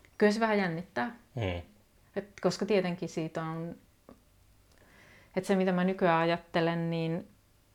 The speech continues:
Speaker 1: niin varmaan vasta niinku oli aukeamassa tai, tai jotenkin niinku lähti siitä. Tai, tai
Speaker 2: Niin.
Speaker 1: et se oli aika,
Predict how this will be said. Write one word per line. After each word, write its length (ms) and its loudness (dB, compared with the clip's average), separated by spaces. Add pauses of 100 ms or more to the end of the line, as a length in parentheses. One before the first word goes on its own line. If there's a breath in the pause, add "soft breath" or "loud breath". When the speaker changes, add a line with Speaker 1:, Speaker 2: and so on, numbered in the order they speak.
(500)
Speaker 1:
niin 400 0
varmaan 340 0
vasta 280 -4
niinku 200 -2
oli 160 4
aukeamassa 640 2
tai, 380 0
tai 100 0
jotenkin 200 0
niinku 140 0
lähti 360 0
siitä. 400 -6
Tai, 260 -2
tai 80 -14 (100)
Speaker 2:
Niin. 120 -4
Speaker 1:
et 100 -6
se 80 -2
oli 80 0
aika, 220 -6